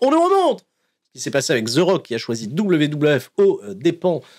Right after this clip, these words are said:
de, euh, W C W et de Shane McMahon. The Rock est présent ce soir, donc The Rock, euh, s'adressera au peuple. Mais il y a, c'est pas, euh, la seule chose, hein, prévue au programme ce soir. Euh, Booker T, un contre un contre Undertaker.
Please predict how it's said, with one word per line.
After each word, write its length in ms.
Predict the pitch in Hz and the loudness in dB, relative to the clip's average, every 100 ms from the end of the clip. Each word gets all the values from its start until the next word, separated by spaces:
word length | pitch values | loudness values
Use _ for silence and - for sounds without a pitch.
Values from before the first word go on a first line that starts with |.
| _ _ | _ _
de, 240 | 110 156 - | 0 0 0
euh, 60 | |
W 340 | 98 170 160 143 | -2 2 2 2
C 140 | - | 0
W 280 | 131 135 139 | 0 2 2
et 40 | |
de 120 | 110 95 | 0 -2
Shane 340 | - 208 202 | -2 -2 -2
McMahon. 560 | 104 135 - 117 139 135 - - - _ | -4 -8 -4 -2 0 -2 -6 -20 -20 _
The 120 | 165 262 | -2 0
Rock 200 | 392 320 | 2 0
est 60 | |
présent 260 | 285 254 247 | -4 -6 -6
ce 140 | 220 | -4
soir, 360 | 202 - 247 214 | -6 -2 0 0
donc 180 | 151 127 | -2 -4
The 60 | 160 | 0
Rock, 320 | 185 185 120 | 2 0 -4
euh, 60 | |
s'adressera 600 | 104 175 139 147 - 160 - | -6 -6 -2 -4 -2 -4 -2
au 160 | 95 - _ _ | -10 -10 _ _
peuple. 460 | 277 285 - 214 226 - _ - _ _ _ _ _ _ _ | -2 -2 -4 -8 -8 -10 _ -20 _ _ _ _ _ _ _
Mais 320 | 123 247 262 | 0 2 2
il 100 | 135 131 | -4 -8
y 40 | |
a, 60 | 127 | -10
c'est 160 | - 117 | -10 -4
pas, 200 | 135 117 | -2 -2
euh, 240 | 98 95 | -2 -6
la 140 | 92 | -8
seule 180 | 92 120 | -6 -6
chose, 300 | - 196 143 | 0 -2 0
hein, 220 | 113 113 90 | -4 -4 -6
prévue 260 | 117 113 | -6 0
au 60 | 127 | 0
programme 340 | - 101 160 | 0 0 0
ce 160 | 139 107 | -2 -6
soir. 520 | - 123 147 147 92 | -6 -2 0 0 -2
Euh, 40 | 101 | -6
Booker 400 | 123 370 381 208 | 0 0 0 -6
T, 160 | - 147 - _ _ _ _ _ _ _ _ _ | -8 -20 -20 _ _ _ _ _ _ _ _ _
un 160 | 294 302 | -2 -2
contre 320 | - 220 - | -2 -6 -4
un 160 | 131 131 _ _ | -8 -8 _ _
contre 440 | - 110 156 180 180 _ _ _ _ | -18 -2 0 0 -2 _ _ _ _
Undertaker. 960 | 160 180 220 - 339 359 403 240 113 | 0 2 0 0 0 2 2 2 -4